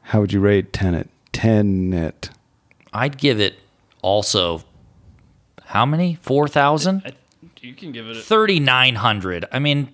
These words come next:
Speaker 2: that's extreme, but it was an awesome movie. I think the thought-provoking element was awesome. The acting was okay. The plot was, I mean, some of it was just stupid.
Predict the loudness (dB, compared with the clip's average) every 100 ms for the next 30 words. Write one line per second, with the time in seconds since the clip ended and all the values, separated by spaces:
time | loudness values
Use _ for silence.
0 | _ -2 0 -2 -6 -6 -6 -4 -2 0
1 | 0 -2 -4 _ _ _ _ _ _ _
2 | _ -2 0 0 0 -2 0 0 0 -4
3 | -4 -4 -4 -2 -2 -2 -4 -4 -6 -14
4 | _ _ _ _ _ -10 -8 -4 -2 -2
5 | -2 0 0 0 -2 -2 -6 -14 _ _
6 | -2 0 0 -2 -2 0 0 0 -2 -4
7 | -8 -4 0 0 -2 -4 -4 -4 -6 -4
8 | -4 0 2 2 2 0 -6 _ _ _
9 | _ _ _ -8 -8 -4 0 2 0 -4
10 | -4 -4 -4 -6 _ _ _ _ _ -6
11 | -2 0 2 2 2 0 0 -2 -2 -2
12 | -2 -2 -4